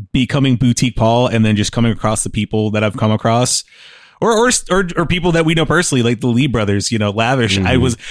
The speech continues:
Speaker 1: I wa-, when I, when I first, we, we had the podcast idea and then you were like, "Oh, by the way." <laughs>
Speaker 2: Yeah,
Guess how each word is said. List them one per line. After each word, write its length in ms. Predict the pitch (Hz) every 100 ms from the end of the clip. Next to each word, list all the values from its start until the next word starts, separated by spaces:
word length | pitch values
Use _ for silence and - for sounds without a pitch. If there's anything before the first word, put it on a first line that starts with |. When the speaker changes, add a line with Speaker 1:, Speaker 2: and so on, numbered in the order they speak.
| -
Speaker 1:
I 100 | 185
wa-, 220 | 254 240 180
when 160 | 202
I, 120 | 214 180
when 140 | 202
I 100 | 202
first, 380 | 208 220 226 -
we, 280 | 175 190 180
we 100 | 175
had 180 | 180 185
the 440 | 170 156 139 131 - -
podcast 380 | 214 202 170 -
idea 400 | 143 147 151 143
and 80 |
then 140 | 135 135
you 180 | 143 143
were 140 | 143
like, 320 | 135 135 -
"Oh, 240 | 170 185 147
by 220 | 131 160
the 100 | 143
way." 540 | 135 185 139 117 117 -
<laughs> 40 | - - -
Speaker 2:
Yeah, 360 | 92 95 87